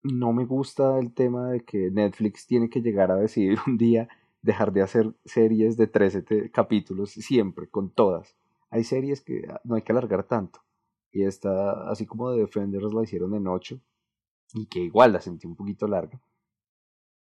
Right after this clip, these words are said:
el, esta serie pudo haber sido un poco más corta y seguramente nos hubiera también mantenido en vilo total. A veces lo que hablábamos de las partes de Lois las sentí un poco largas.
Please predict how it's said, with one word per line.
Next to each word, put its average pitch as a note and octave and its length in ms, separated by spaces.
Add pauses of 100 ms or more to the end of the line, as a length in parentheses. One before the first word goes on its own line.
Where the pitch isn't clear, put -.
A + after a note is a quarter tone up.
(240)
el, F#2 880
esta - 260
serie A#2+ 300
pudo C3 260
haber C3+ 140
sido C3+ 200
un C3 80
poco B2+ 240
más B2 160
corta A#2+ 420
y A#2+ 60
seguramente F#2+ 920 (320)
nos G#2 160
hubiera F2+ 200
también F#2 420
mantenido F2+ 640
en G2+ 280
vilo G#2+ 460
total. F#2 580 (600)
A F#2+ 140
veces F#2+ 480
lo G#2+ 160
que - 100
hablábamos F2+ 500
de G2+ 60
las F#2+ 140
partes F2+ 320
de G2 80
Lois F#2 440
las F#2+ 140
sentí G2 260
un F2 60
poco F#2+ 280
largas. G#2 540